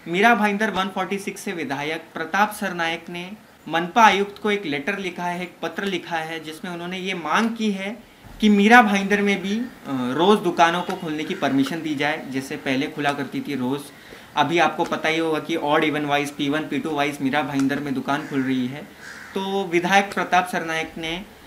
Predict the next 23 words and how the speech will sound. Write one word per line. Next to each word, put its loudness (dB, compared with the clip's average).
मनपा 4
आयुक्त 4
से -2
ये -2
अपील -2
की -4
है 0
कि -4
अभी -2
मीरा 6
भाईंदर 4
में 0
भी -4
दुकानदारों 4
को -4
रोज़ 6
दुकान 0
खोलने -4
की -6
permission -4
दी 0
जाए, 0
यानी -2